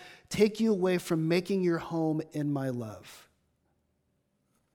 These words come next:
So you might be saying, "Well, how do I do this, Brent? I, you know, I can, I can relate to you and your distraction in the grocery store. I, I struggle to slow down. I struggle to be quiet. I struggle to focus on my interior life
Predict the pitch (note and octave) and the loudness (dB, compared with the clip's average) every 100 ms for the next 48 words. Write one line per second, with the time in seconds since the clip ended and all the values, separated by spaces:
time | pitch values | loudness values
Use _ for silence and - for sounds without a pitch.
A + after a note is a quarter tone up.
0 | _ _ _ _ _ _ _ _ _ _ | _ _ _ _ _ _ _ _ _ _
1 | - - - - - G3 F#3 F#3 F3+ - | -20 -20 -20 -4 4 6 6 6 4 4
2 | F3+ D#3+ D3 A3 A3 G3 E3+ F#3 D#3+ C3 | 4 4 4 4 6 6 6 4 4 2
3 | - - D3 D#3 D#3 E3 E3 E3+ E3+ E3+ | -2 -2 0 2 4 4 2 0 2 6
4 | F3 F#3 G#3 F#3 G3 A3+ B3 G#3 G3 G3+ | 4 6 4 4 4 4 6 8 8 6
5 | G#3 - E3 F#3+ F#3 D#3+ C#3 - - - | 4 -2 0 4 4 4 2 -6 -12 -2
6 | D#3+ D#3+ F3 D#3 - F3+ E3+ - D#3+ C3+ | 2 6 4 4 4 6 4 2 -2 0
7 | D3+ D#3 D#3 D3 - C3+ - A#2 G2+ - | 0 2 2 0 0 -6 -6 -10 -14 -20
8 | _ _ _ - _ _ - - - _ | _ _ _ -20 _ _ -20 -20 -20 _
9 | _ - F3+ F3 - - G#3+ G#3+ G#3+ G3+ | _ 0 4 4 6 8 8 8 4 4
10 | G3+ G3 F3+ F3+ F3 F3 D#3 - - F#3 | 6 6 8 8 8 6 4 2 4 4
11 | F#3 F3 F#3 - E3 D#3 D#3 D3+ D3 - | 4 0 -4 2 8 8 8 2 0 2
12 | F3 F3 D#3+ - E3+ F3 - E3 D#3+ D#3 | 2 2 0 2 4 2 2 2 4 2
13 | C#3+ - D#3+ D#3 D3+ C#3+ C#3 | 0 -2 2 4 4 4 2